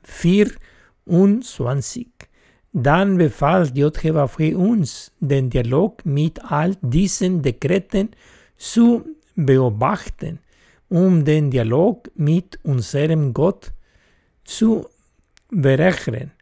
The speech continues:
für unser Bleibensgut und für unser Überleben, wie jetzt der Fall.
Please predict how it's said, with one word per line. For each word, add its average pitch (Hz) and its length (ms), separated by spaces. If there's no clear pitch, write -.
für 196 400
unser 175 500
Bleibensgut 165 1300
und 151 240
für 180 400
unser 170 460
Überleben, 139 920
wie 165 280
jetzt - 760
der 165 260
Fall. - 420